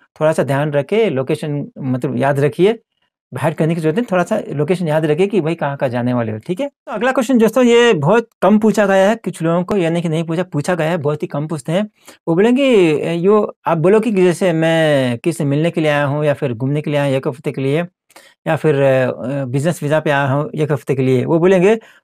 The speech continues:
"आ, गुड, I mean, अभी देखिए आपको," वो बोलेंगे, वो आपको ऑफर करेंगे, "देखिए आपका वीएस वीज़ा तो है, मल्टीपल एंट्री, और actually speaking, you know, यूएस गवर्नमेंट, अ, अ, एनकरेज करना चाहता है टूरिज्म के लिए,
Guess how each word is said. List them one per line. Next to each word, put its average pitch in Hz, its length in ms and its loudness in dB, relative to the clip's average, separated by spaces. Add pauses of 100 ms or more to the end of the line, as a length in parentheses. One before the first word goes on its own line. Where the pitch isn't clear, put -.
(360)
"आ, 240 260 2
गुड, 254 320 0
I 202 120 4
mean, 220 180 6
अभी 214 480 4
देखिए 254 380 0
आपको," 214 440 2
वो 165 120 4
बोलेंगे, 226 280 4
वो 220 100 6
आपको 170 320 2
ऑफर 214 260 2
करेंगे, 202 400 2 (420)
"देखिए 190 300 -2
आपका 233 280 2
वीएस 214 320 2
वीज़ा 220 180 0
तो 220 120 -2
है, 160 200 0
मल्टीपल 185 380 -2
एंट्री, 190 360 -2 (400)
और 185 200 2
actually 220 420 0
speaking, 226 320 0
you 208 80 4
know, 233 140 2
यूएस 196 300 2
गवर्नमेंट, 185 400 0
अ, 127 280 4
अ, - 280 -6 (500)
एनकरेज 208 280 2
करना 185 200 0
चाहता 185 220 -4
है 175 60 0
टूरिज्म 160 380 0
के 185 80 -4
लिए, 185 220 4